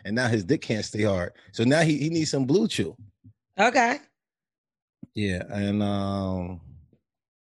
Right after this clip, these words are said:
Speaker 1: so he said he needs some pills,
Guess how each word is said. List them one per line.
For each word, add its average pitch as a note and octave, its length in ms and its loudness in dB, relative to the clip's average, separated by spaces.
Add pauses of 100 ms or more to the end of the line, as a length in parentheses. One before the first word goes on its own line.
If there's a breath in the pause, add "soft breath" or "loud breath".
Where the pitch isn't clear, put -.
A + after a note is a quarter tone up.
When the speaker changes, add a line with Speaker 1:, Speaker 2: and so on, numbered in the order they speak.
Speaker 1:
so A2+ 240 0
he B2+ 160 2
said A#2+ 400 0
he B2 80 2
needs B2 240 0
some A2 140 -4
pills, G#2 760 -2